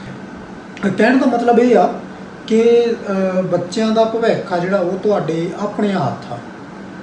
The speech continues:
ਔਰ ਇੱਕ ਬਹੁਤ ਹੀ, ਅਹ, ਵਧੀਆ ਉਦਾਹਰਨ ਨੇ ਕਿ ਇਹ ਉਹ ਦਰਖਤ ਨੇ ਜਿਹੜੇ ਤੁਹਾਨੂੰ ਸਾਰੀ ਉਮਰ ਛਾਂ ਵੀ ਦੇਣਗੇ ਔਰ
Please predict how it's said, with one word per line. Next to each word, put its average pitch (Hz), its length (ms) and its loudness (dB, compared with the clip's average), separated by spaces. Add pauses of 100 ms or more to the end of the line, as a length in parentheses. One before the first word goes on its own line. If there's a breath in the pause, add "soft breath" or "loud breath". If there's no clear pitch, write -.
(460)
ਔਰ 220 140 4 (1040)
ਇੱਕ 208 200 -4
ਬਹੁਤ 220 540 2
ਹੀ, 226 300 0
ਅਹ, 190 360 0
ਵਧੀਆ 240 340 4
ਉਦਾਹਰਨ 190 560 2
ਨੇ 185 220 0 (520 loud breath)
ਕਿ 233 80 0 (100)
ਇਹ 254 420 4 (120)
ਉਹ 247 220 0
ਦਰਖਤ 175 380 0
ਨੇ 185 300 2 (800)
ਜਿਹੜੇ 302 320 4
ਤੁਹਾਨੂੰ 208 560 2
ਸਾਰੀ 262 480 0
ਉਮਰ 185 520 2 (960)
ਛਾਂ 214 300 0
ਵੀ 247 140 2
ਦੇਣਗੇ 214 440 6 (760)
ਔਰ 247 120 2